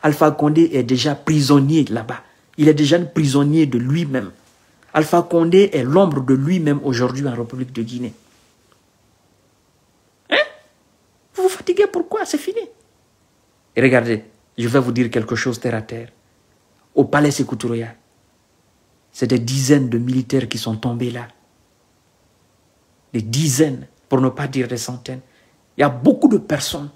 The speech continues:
beaucoup de militaires qui sont tombés là. Beaucoup. Il y en a,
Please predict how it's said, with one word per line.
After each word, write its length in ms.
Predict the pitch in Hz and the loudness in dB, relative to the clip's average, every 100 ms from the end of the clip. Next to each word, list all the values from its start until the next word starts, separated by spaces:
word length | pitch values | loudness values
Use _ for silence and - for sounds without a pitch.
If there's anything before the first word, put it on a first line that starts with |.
| - | -4
beaucoup 340 | 139 208 254 | 2 4 2
de 100 | 226 | 2
militaires 540 | 160 151 147 - 151 - | 0 0 -4 -6 -8 -8
qui 80 | |
sont 160 | 135 120 | -10 -10
tombés 280 | 113 123 127 | -10 -10 -10
là. 120 | 123 - _ - _ | -12 -18 _ -20 _
Beaucoup. 380 | 143 135 220 214 - _ _ _ _ _ _ _ _ _ _ _ _ _ _ _ - | -6 0 2 0 -10 _ _ _ _ _ _ _ _ _ _ _ _ _ _ _ -4
Il 60 | 147 | -2
y 20 | |
en 100 | 156 | 0
a, 140 | 180 | -2